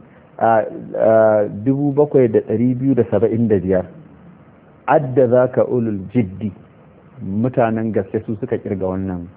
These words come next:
hadisan. Amma duk da haka kuma ta tafawatu, ya tafawatu addul, addu ahadithu sahih ila, ila a'dadin kasira, wanda wasu daga ciki sun kirga shi ya kai sama da haka,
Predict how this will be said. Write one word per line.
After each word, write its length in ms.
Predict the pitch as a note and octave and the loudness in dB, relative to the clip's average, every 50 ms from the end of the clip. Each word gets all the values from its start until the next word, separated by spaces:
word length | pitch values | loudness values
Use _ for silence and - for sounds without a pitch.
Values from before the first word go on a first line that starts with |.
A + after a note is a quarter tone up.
| - - - - C3+ C3+ | -20 -20 -20 -20 -18 -16
hadisan. 380 | C3 - F2+ - - - E2 E2 - - - - - - - - - - - | -14 -12 -12 -14 -14 -14 -14 -16 -16 -20 -20 -20 -20 -20 -20 -20 -20 -14 -8
Amma 200 | - G2+ A#2 C3 | -4 -2 0 0
duk 120 | D3 D3+ | 0 0
da 120 | C#3+ C3 C3 | 0 0 0
haka 120 | C3+ B2+ B2+ B2+ | 0 -2 -2 -4
kuma 160 | B2 B2+ B2+ | -6 -6 -6
ta 100 | - A#2+ | -6 -6
tafawatu, 680 | - A2 G#2 - C#3 C#3 C3+ C3+ C3+ C3+ - B2+ B2 - | -6 -4 0 2 4 4 4 4 0 -2 -4 -6 -6 -2
ya 140 | - A#2 A2 | 0 0 0
tafawatu 480 | - A#2 - - C#3 C3+ C3+ C3 - A#2+ - | 0 -2 0 2 4 4 4 2 2 0 0
addul, 720 | B2 D3+ C3+ A#2+ A#2 B2+ A#2+ A2+ A2 G#2 G2+ G2 F#2+ G2 - - - - - - - - - | 0 0 -2 -2 -2 -2 0 0 0 -2 -4 -6 -8 -12 -14 -16 -18 -20 -20 -20 -8 -4 -2
addu 480 | C#3+ C#3 C3 B2 B2+ A#2+ A2 G2 - - - | -2 -2 -2 -2 -2 -2 -2 -2 -6 -4 -4
ahadithu 540 | A2 A2 G2+ G#2 G2+ G#2+ A#2+ B2 - A#2 G2+ - - | -2 0 0 0 0 0 -2 -4 -6 -8 -8 -4 -4
sahih 320 | G2 - - D3+ C#3+ C#3+ - - - - - - - - - - - - - - - | -2 0 2 2 2 2 -2 -8 -20 -20 -20 -20 -20 -20 -20 -20 -20 -20 -16 -6 -2
ila, 540 | G2+ G#2 A#2 A#2 A#2 A#2 A#2 A#2 A2+ A2 - - - - - - _ - _ _ _ - - - _ _ - _ _ - - - - - _ - | 0 2 4 4 6 6 4 4 2 0 -4 -10 -18 -20 -20 -20 _ -20 _ _ _ -20 -20 -20 _ _ -20 _ _ -20 -20 -20 -20 -14 _ -6
ila 1040 | G2 - - - - - A2+ A2 G#2+ A2 A2 A2 G#2+ G#2 G#2 G2+ G#2 G#2+ A2 A#2 A#2+ A#2+ A#2+ G#2 A2+ G#2 | -6 -6 -6 -4 -2 0 2 2 4 4 4 4 4 2 0 -2 -2 0 2 4 4 4 4 2 2 0
a'dadin 480 | G2+ G#2 G#2+ A#2+ A#2+ A#2 A2 A2 G#2+ | 0 2 2 2 2 2 0 -4 -6
kasira, 560 | G2+ - - - - - C3 D3+ D#3 D#3 E3 F3+ - - - - - - - - - - | -6 -8 -8 -6 -2 0 2 2 2 2 0 0 -4 -12 -20 -20 -20 -20 -20 -20 -12 -6
wanda 560 | F#2+ F#2+ G2 G2 F#2 G2+ G2+ F#2+ F#2+ F#2 F2+ G2 | -6 -4 -4 -2 0 2 2 4 4 4 2 2
wasu 240 | G#2+ A#2 A#2 - C#3+ | 2 0 0 0 0
daga 200 | B2+ B2 G2+ G#2+ G2+ | 0 0 0 0 -4
ciki 320 | - - - - B2 A#2 | -8 -8 -6 -4 -4 -2
sun 160 | - A#2+ B2 A#2+ | -2 -2 -2 -2
kirga 340 | - A#2+ B2 A#2 A#2 G2+ G2+ | -2 -2 0 2 0 0 0
shi 120 | - - G#2+ | 0 0 0
ya 120 | G#2+ G#2+ | 0 2
kai 160 | G#2 G#2+ G#2 G#2 | 0 -2 -2 -2
sama 180 | - A2+ G#2+ G2+ | -2 -2 -2 -2
da 80 | F#2 F#2+ | -2 -2
haka, 360 | - A#2 A#2 - A#2+ A2+ A2 | -2 -4 -2 0 0 0 0